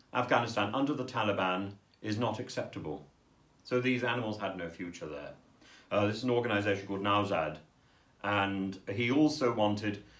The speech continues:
and was quite clear, that he wanted to get, um, his sixty-eight staff and their families out of Afghanistan. That's twenty-five children and one new baby. Uh,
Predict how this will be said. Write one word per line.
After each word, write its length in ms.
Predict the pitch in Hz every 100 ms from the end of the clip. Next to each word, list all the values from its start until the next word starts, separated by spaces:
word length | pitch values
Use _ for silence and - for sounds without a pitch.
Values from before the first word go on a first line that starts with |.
| -
and 100 | 104
was 120 | 104
quite 280 | 107 123 117
clear, 520 | - 135 123 92 82 - - _ _ _ _ _ _
that 120 | - 104
he 100 | 107
wanted 300 | 104 104 104
to 60 |
get, 360 | 95 101 98 -
um, 160 | 101 95
his 200 | 101 -
sixty-eight 500 | 127 - 104 95 -
staff 280 | 101 92
and 80 | 104
their 140 | 98 95
families 540 | 107 101 85 82 82 - - -
out 400 | 98 101 98 - - _ _ -
of 300 | 98 95 - -
Afghanistan. 720 | 92 - 95 95 95 98 95 98 - -
That's 160 | 98 -
twenty-five 600 | 139 135 127 127 110 110
children 600 | 123 110 104 101 101 104 - - _ -
and 180 | 147 151
one 220 | 170 160
new 120 | 175
baby. 440 | 175 120 90 76 71 - _ _ _ _ _ _ _ _ _ _
Uh, 360 | 104 107 101